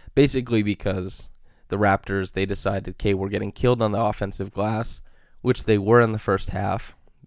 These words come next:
and so they decided to just drop Ibaka all the way back in the pick and roll, and Ibaka was dropping pretty much to the rim. So that meant that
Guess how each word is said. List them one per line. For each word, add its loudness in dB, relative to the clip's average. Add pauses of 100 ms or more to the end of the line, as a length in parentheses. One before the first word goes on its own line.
(140)
and 0
so -2
they 0
decided 0
to -4
just -6 (340)
drop 2 (220)
Ibaka 2
all 4
the 0
way 4
back -2 (360)
in 0
the 0
pick 0
and -2
roll, -4
and 0
Ibaka 4
was 0
dropping -2 (440)
pretty 6
much 0
to -2
the 0
rim. -2 (140)
So -6
that 4
meant -2
that -2